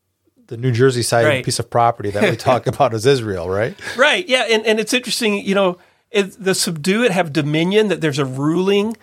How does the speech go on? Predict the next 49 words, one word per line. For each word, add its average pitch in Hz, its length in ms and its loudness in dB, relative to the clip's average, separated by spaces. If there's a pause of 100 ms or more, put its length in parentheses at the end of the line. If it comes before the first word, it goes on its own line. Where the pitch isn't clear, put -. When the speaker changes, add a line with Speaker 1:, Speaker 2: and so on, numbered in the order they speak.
(280)
Speaker 2:
you 196 100 -4
know, 196 220 4
and 185 400 -2
there's 175 200 -2
all, - 200 0
all 233 220 2
this 190 160 -4
other 170 180 -4
stuff - 260 -2
to 156 100 -8
go 156 200 0
along 143 460 0
with 160 400 -2
this. 147 220 0
But 151 260 -2 (520)
um, 151 400 2 (380)
there's 175 180 -4
so 262 100 4
much, 208 240 -2
and 175 240 -2
maybe 175 160 0
we'll 175 160 2
spend, 165 640 -2 (180)
maybe 156 200 -8
we'll 151 180 -2
spend 147 300 -4
a 143 60 -2
whole 147 440 -2 (360)
episode 143 500 -2
on, 135 260 0
on 135 160 -2
just 135 220 -4
getting 147 280 -2
back 143 220 -4
to 135 120 -8
Genesis 139 560 -4
and, 131 160 -4
and 131 200 -2
what's 135 200 -4
the 143 100 -4
whole 135 440 -2 (300)
purpose 156 380 -2
of 131 80 -6
the 131 100 -2
land 139 320 0
and 131 120 -6
subduing 143 680 0
and 131 160 0
the, 123 240 -2